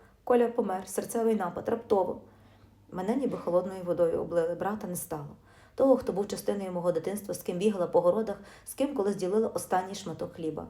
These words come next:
Я приїхала додому на похорон, плакала, як дитина. Але десь у серці сидів ще один біль, глибокий, як прірва. А що ж тепер буде з грошима? Після сороковин я наважилась заговорити, обережно.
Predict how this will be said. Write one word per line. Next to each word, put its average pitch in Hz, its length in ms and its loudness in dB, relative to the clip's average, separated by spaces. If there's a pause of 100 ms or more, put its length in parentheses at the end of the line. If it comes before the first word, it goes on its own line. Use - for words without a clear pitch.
Я 214 120 -4
приїхала 196 440 -2
додому 170 340 0
на 170 100 -2
похорон, 214 440 -4 (280)
плакала, 202 340 0
як 180 120 -2
дитина. 190 420 -4 (460)
Але 156 160 0
десь 220 200 2
у 220 40 -6
серці 214 300 -2
сидів 208 260 -4
ще 247 180 -2
один 175 220 0
біль, 165 180 -4
глибокий, 165 460 0
як 208 120 -6
прірва. 190 400 0 (320)
А - 80 -10
що - 160 -2
ж 214 120 -6
тепер 185 160 -6
буде 180 260 -4
з - 20 -8
грошима? 196 480 -6 (520)
Після 214 200 -8
сороковин 220 480 -2
я 220 60 -2
наважилась 185 480 0
заговорити, 185 500 -2
обережно. 170 520 -4